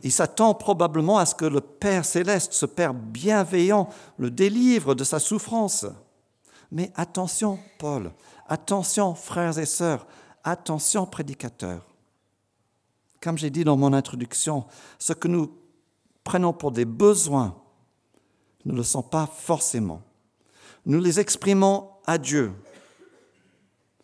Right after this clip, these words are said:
Mais ces besoins peuvent éclipser notre désir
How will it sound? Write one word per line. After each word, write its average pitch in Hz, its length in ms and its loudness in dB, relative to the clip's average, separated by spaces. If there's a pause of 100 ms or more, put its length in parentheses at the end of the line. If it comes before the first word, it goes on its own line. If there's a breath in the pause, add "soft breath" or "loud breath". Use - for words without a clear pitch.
(420 soft breath)
Mais 143 280 0 (320)
ces - 240 -2
besoins 165 380 0
peuvent 175 320 -2
éclipser 202 680 2
notre 151 680 -2 (340)
désir 156 580 0